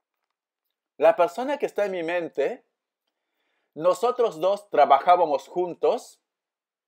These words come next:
hemos perdido el contacto, pero sin embargo, jamás lo he olvi-, le he olvidado".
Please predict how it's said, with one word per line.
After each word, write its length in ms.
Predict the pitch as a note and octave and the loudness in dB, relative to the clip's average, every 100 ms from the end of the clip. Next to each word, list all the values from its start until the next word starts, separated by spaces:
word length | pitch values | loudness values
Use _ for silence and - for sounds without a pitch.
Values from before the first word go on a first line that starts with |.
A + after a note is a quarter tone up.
| _ _ - | _ _ -6
hemos 320 | G#3+ A3+ A3+ | -2 0 -2
perdido 480 | - D3 C3 E3 D3+ | -2 -2 0 -2 0
el 120 | C3+ | -2
contacto, 920 | - A2+ A2 E3+ F3+ - - F3+ B3 _ _ _ _ | -4 -8 2 2 2 -4 -4 -4 -6 _ _ _ _
pero 200 | G#3 A#3 | -4 -4
sin 200 | A3 D#3+ | -4 -8
embargo, 680 | C3 B2 D#3 C#3+ B2+ F#3 _ _ _ - | -4 4 4 4 -2 -4 _ _ _ -4
jamás 580 | G#2 F#2+ B2 G#3 - _ - | -4 0 0 0 -8 _ -6
lo 200 | G#2+ G#2+ | 2 2
he 40 | |
olvi-, 280 | A#2+ C3+ D#3 | 2 0 -2
le 120 | C#3+ | 2
he 40 | |
olvidado". 760 | E3 E3+ F#3+ A#3 C4 D#3+ E2 | 2 0 2 4 4 2 -4